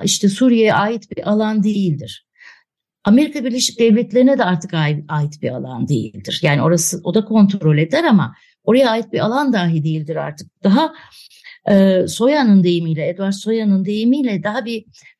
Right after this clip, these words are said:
third space'tir orası. Or-, orası yere bağlı olmayan bir, em, bir, e,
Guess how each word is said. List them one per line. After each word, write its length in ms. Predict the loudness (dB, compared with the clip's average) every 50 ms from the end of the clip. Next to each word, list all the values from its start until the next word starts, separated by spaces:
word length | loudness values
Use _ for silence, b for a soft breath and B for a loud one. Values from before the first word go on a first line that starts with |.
| _ 0
third 200 | 0 0 2 0
space'tir 560 | -2 -6 -2 0 2 2 2 0 -4 -10 -10 -8
orası. 380 | -8 -8 -8 -8 -8 -6 -2
Or-, 180 | 0 0 0 0
orası 540 | 0 0 -2 -2 -2 -4 -4 -6 -8 -8 _ B B B B B B
yere 340 | 2 4 4 6 4 4 2
bağlı 320 | 0 0 0 0 0 2
olmayan 640 | 4 4 4 4 4 4 2 2 2 0 -2 -4 -4
bir, 260 | -4 -4 -6 -8 -10 -16 B B B B B B B B -2
em, 480 | 0 2 2 2 0 0 -2 -4 -6 -8 -12 -18 -20 _ _ _ -4
bir, 400 | 0 2 2 2 0 -2 -8 b b b b b _ -2
e, 420 | 0 0 2 2 0 0 -2 -6